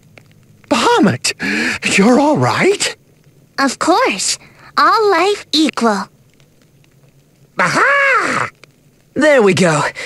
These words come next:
Speaker 3: Evenly portioned. We have enough for thirty meals. Artemia, we three, and Idia's party makes eight of us altogether.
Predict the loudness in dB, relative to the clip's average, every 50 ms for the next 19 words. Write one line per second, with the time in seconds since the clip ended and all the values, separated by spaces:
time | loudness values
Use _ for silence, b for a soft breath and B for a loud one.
0 | B B B -2 0 2 2 2 4 4 2 2 2 2 2 2 2 0 -2 -4
1 | -6 -6 -8 B B B B B 2 4 4 4 4 2 2 0 0 -2 -2 -2
2 | 0 0 0 2 2 2 4 4 4 4 2 0 -2 -2 -4 -4 _ _ _ _
3 | _ _ _ _ _ _ _ _ -6 -4 -4 -2 -2 -2 0 2 2 4 4 2
4 | 2 0 0 -4 -6 -2 0 0 2 2 0 0 -2 -2 0 2 2 2 2 2
5 | 0 0 0 0 2 2 2 2 4 2 2 0 -2 -2 0 0 2 2 0 0
6 | -2 B B B B B B B 0 2 2 2 2 0 0 0 2 2 2 2
7 | 2 0 0 0 0 0 0 0 -2 0 0 0 0 0 -2 -4 -6